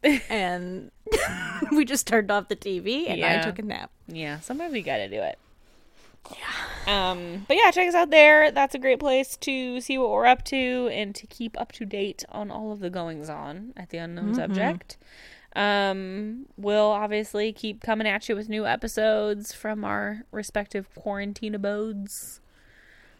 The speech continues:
Speaker 1: Um,
Speaker 2: Mm.
Speaker 1: we're coming up on a bonus episode situation, which
Speaker 2: Yeah,
Speaker 1: is
Speaker 2: we are.
Speaker 1: fun.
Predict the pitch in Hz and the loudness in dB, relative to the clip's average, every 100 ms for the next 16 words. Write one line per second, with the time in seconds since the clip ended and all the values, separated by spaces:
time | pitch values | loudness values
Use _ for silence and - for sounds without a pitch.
0 | _ 196 196 190 185 185 180 180 185 185 | _ -4 0 2 0 -2 -6 -8 -10 -2
1 | 254 226 220 220 202 170 196 240 254 277 | 0 2 2 2 2 2 2 2 4 2
2 | - - 285 262 294 269 277 269 277 - | 2 2 4 2 -2 -4 -2 0 0 -2
3 | 277 277 277 269 262 269 185 196 190 262 | -2 0 0 0 -2 0 0 2 2 2
4 | 269 269 269 269 269 269 262 | 4 2 2 0 0 0 -2